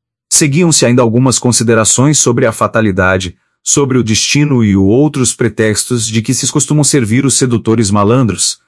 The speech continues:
terminando a carta por um formidável adeus, com ponto de admiração e reticências. Pedro Ruivo contava seguro o efeito daquele chorrilho de falsidades.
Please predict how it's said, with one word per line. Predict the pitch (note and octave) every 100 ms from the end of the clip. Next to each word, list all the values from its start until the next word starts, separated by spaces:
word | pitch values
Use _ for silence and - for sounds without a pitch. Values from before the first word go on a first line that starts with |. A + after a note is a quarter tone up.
| _ _ _ -
terminando | D#3 E3 E3+ F#3+
a | D3
carta | D3 D3 C#3+ C#3
por | C3
um | C3
formidável | - C3 C3 F#2+ G#2+ A#2
adeus, | A2+ B2+ B2+ - - _ _ _
com | - A#2+
ponto | C#3 C#3+ C#3
de | B2+
admiração | B2+ B2+ B2 A2+ - C#3+ D#3+ -
e |
reticências. | B2 D3 C3+ - G2+ E2+ - - - - _ _ _
Pedro | C3+ C3 A#2
Ruivo | F#2+ C3+ A2 G#2+
contava | G#2+ G2+ G#2 G#2+
seguro | - F#2+ B2 B2+
o | A2+
efeito | G2+ B2+ D#3 D#3
daquele | A#2+ A2+ B2+
chorrilho | B2 A#2+ F#2 C#3+ C3
de | A#2
falsidades. | - B2+ - A2+ E2+ D2 - -